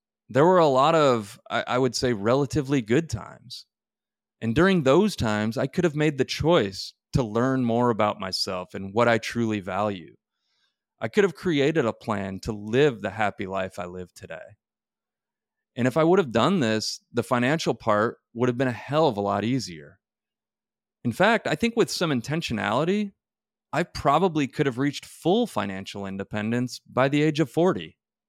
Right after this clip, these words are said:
But I made the mistake of kicking the can down the road. I just kept going through the motions, you know, making lots of money, spending lots of money to compensate for my lack of happiness.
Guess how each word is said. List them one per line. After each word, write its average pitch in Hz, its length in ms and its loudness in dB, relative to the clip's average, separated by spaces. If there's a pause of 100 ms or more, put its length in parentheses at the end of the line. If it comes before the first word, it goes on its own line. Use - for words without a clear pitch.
(280)
But 139 180 2
I 143 100 6
made 175 240 2
the 196 60 0
mistake 127 520 2
of - 160 -8
kicking 147 320 -2
the 127 80 0
can 110 320 -2
down 101 240 -2
the 92 80 -8
road. 85 500 -10 (640)
I - 60 0
just 165 240 0
kept 170 240 0
going 127 320 2
through 139 140 0
the 135 80 2
motions, 110 800 -2 (180)
you 107 80 -10
know, 98 280 -8
making 117 360 0
lots 117 280 2
of 123 80 0
money, 120 540 2 (380)
spending 127 540 0
lots 123 320 2
of 110 80 -2
money 120 400 4
to - 140 -4
compensate 113 720 -2
for 117 120 -4
my 104 140 0
lack 101 360 0
of 95 100 -6
happiness. 110 760 -2